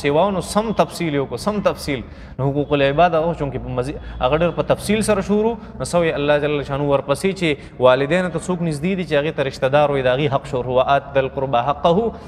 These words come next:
او خپلو رشته دارو ته خپل حق حواله که، وآت او ورکوي. ذل قربا، رشتہ دارو ته حقه، د هغې حق، یعنی د رشتہ دارانو سره ښه سلوک کوئ، والمسکینه، او د هغې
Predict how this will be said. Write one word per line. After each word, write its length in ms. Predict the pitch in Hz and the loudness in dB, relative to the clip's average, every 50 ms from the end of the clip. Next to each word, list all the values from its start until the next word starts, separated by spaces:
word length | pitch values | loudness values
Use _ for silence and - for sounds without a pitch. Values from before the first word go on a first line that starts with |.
| - - - - - - | -18 -18 -18 -16 0 2
او 100 | - 135 | 4 4
خپلو 280 | 135 - 190 208 208 208 185 | 4 2 0 0 2 0 0
رشته 220 | 170 - - 165 | -2 -2 -2 0
دارو 280 | 156 151 170 170 175 180 | 2 4 4 4 4 4
ته 160 | 175 220 208 202 185 | 2 2 2 2 2
خپل 180 | - 208 190 160 170 | 2 2 4 4 4
حق 140 | 196 190 | 2 4
حواله 380 | - 180 170 165 165 170 175 180 | 4 6 6 6 6 6 4 2
که، 200 | - 147 113 92 85 - - - 127 | 0 0 -2 -2 -4 -10 -12 -6 -4
وآت 400 | 123 123 - 135 139 147 147 208 | -2 0 0 0 0 0 0 -2
او 180 | 208 - 156 151 147 170 | 0 0 0 2 4 4
ورکوي. 320 | 190 208 - 175 147 113 - - - - - - - - - - - - - - - - - - - - - - - - - - - - - - - - - - - - - | 4 4 2 0 -2 -2 -4 -8 -16 -20 -20 -20 -20 -20 -20 -20 -20 -20 -20 -20 -20 -20 -20 -20 -20 -20 -20 -20 -20 -20 -20 -20 -20 -20 -20 -20 -20 -20 -20 -20 -16 -4 2
ذل 180 | 123 143 147 147 | 4 4 4 4
قربا، 360 | - 175 180 185 185 196 220 - - - - - - - - - - - - - - - - - - - - | 4 2 4 4 4 4 2 2 -4 -12 -16 -16 -18 -18 -18 -18 -18 -20 -20 -20 -20 -20 -20 -20 -18 -12 -8
رشتہ 260 | 135 131 - - - 123 131 | -8 -8 -4 -4 0 4 4
دارو 200 | 143 147 147 139 | 6 6 4 4
ته 120 | - 127 | 2 2
حقه، 460 | 110 135 156 - - 156 131 127 135 | 2 2 0 2 2 2 2 4 4
د 60 | 127 127 123 | 4 4 4
هغې 180 | 127 123 131 123 107 123 | 4 4 2 4 4 4
حق، 120 | 120 - - - - - | 2 2 0 -8 -14 -8
یعنی 140 | - 120 123 120 | -4 -2 0 0
د 120 | 123 123 | 0 0
رشتہ 180 | 123 - - 131 | -2 -2 -4 2
دارانو 420 | 123 127 127 127 131 151 160 156 139 - | 6 6 8 8 8 6 4 4 0 0
سره 140 | 147 127 120 | 0 0 0
ښه 160 | - - 190 170 | 2 0 0 0
سلوک 280 | - 175 160 160 151 - | 0 0 -2 -2 0 2
کوئ، 140 | 160 151 143 | 2 4 4
والمسکینه، 720 | 135 135 135 131 127 131 127 - - - 185 185 170 131 - - - - - - - | 4 2 0 0 -2 -4 -6 -6 -6 -4 -2 -2 -2 -4 -6 -8 -14 -20 -20 -6 -2
او 60 | 120 | 0
د 60 | 123 131 | 2 2
هغې 240 | 127 143 160 180 | 2 2 2 0